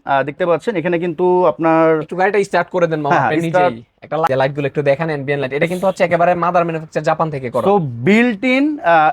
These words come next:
Speaker 1: অ্যাম্বিয়েন্ট লাইট পাচ্ছেন এটাতে, আহ, যেটা আমি প্রথম দেখলাম। সাধারণত স্কয়ারে তো built in আসে না, এটা জাপান থেকে আসছে।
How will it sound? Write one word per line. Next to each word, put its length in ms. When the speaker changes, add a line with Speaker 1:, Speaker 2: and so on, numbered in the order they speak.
Speaker 1:
অ্যাম্বিয়েন্ট 640
লাইট 340
পাচ্ছেন 340
এটাতে, 440
আহ, 340
যেটা 200
আমি 180
প্রথম 360
দেখলাম। 400
সাধারণত 340
স্কয়ারে 380
তো 200
built 340
in 60
আসে 220
না, 60
এটা 100
জাপান 340
থেকে 180
আসছে। 340